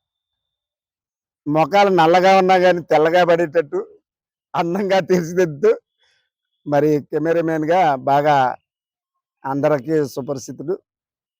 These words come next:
ఇలాంటి పుట్టినరోజులు ఎన్నో జరుపుకోవాలని, అలాగే కారుణ్యానంద స్వామీజీ ఆశయాల సిద్ధాంతాలకి అనుగుణంగా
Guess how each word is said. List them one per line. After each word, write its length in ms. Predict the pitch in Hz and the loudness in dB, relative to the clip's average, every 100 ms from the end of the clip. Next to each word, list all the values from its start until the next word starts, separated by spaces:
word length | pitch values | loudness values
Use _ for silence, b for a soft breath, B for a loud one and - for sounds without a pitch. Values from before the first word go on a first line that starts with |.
| _ _ _ - | _ _ _ -4
ఇలాంటి 340 | 147 185 196 | 2 2 2
పుట్టినరోజులు 560 | 160 160 165 175 185 170 | -4 -4 -2 0 0 0
ఎన్నో 240 | 156 175 | 0 0
జరుపుకోవాలని, 720 | 165 156 139 156 156 151 160 - _ _ _ _ _ _ _ - | 2 0 0 0 2 2 -2 -8 _ _ _ _ _ _ _ -8
అలాగే 380 | 143 160 180 175 | 0 2 4 2
కారుణ్యానంద 680 | - 143 156 170 180 175 165 | 2 2 2 2 2 0 -2
స్వామీజీ 760 | 156 160 156 156 156 156 127 - _ _ _ _ _ _ _ - | 0 0 0 -2 -2 -2 -2 -6 _ _ _ _ _ _ _ -6
ఆశయాల 460 | 147 165 - 180 170 | -4 -4 0 2 2
సిద్ధాంతాలకి 1120 | 165 143 165 160 147 160 160 139 160 147 139 _ _ _ _ - | -2 -2 0 0 0 0 0 -4 -4 -4 -6 _ _ _ _ -6
అనుగుణంగా 640 | 151 160 175 170 165 | -2 0 0 2 2